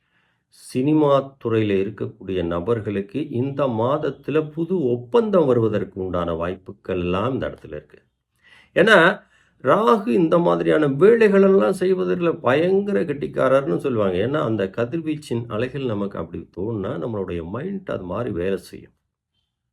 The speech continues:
அப்ப பொதுவா மீனராசியை பொறுத்த வரைக்கும், ஒரு கடின உழைப்பாளிகள்,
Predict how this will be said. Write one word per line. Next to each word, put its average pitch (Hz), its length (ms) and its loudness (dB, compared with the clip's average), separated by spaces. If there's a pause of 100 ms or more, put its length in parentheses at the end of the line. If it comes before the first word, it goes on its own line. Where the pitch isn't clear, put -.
(560)
அப்ப - 340 -2
பொதுவா 117 340 2
மீனராசியை 147 580 0
பொறுத்த 120 280 -4
வரைக்கும், 127 280 -2
ஒரு 113 120 -2
கடின 147 380 -2
உழைப்பாளிகள், 120 840 -2